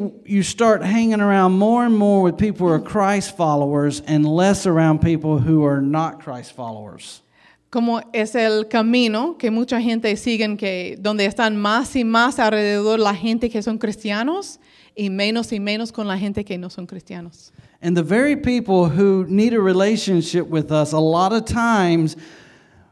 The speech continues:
Speaker 1: we kinda go away from them, n-, not on purpose, so to speak.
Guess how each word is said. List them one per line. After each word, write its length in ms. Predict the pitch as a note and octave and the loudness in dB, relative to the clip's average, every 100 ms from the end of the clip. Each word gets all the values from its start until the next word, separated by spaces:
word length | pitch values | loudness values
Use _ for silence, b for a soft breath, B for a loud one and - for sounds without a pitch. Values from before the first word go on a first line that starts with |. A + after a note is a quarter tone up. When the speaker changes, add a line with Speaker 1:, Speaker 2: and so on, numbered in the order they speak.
| B - | B -2
Speaker 1:
we 220 | E3 E3+ | 2 2
kinda 480 | E3 G3+ F#3+ F3 D#3+ | 2 2 2 2 0
go 300 | D#3 F#3+ F#3+ F3 | 2 6 6 6
away 280 | F#3 A3 | 4 2
from 380 | B3 - D#3+ D3 | 0 2 4 4
them, 560 | C#3 C3+ C3+ C#3+ D3+ D3 | 2 0 -2 -2 -4 -8
n-, 560 | F3 - C3 D3 D#3+ G3 | -10 -12 -16 -14 -6 -2
not 400 | G#3 A#3+ - - | -2 -2 -6 -2
on 220 | A3+ G#3 | 0 0
purpose, 520 | C#3 G#3 B3+ A3 F3+ | -2 -4 -4 -2 -4
so 260 | - F3 D3 | -4 -2 -2
to 100 | C3 | -4
speak. 600 | - C3+ A#2+ E3 - | -8 -6 -6 -8 -12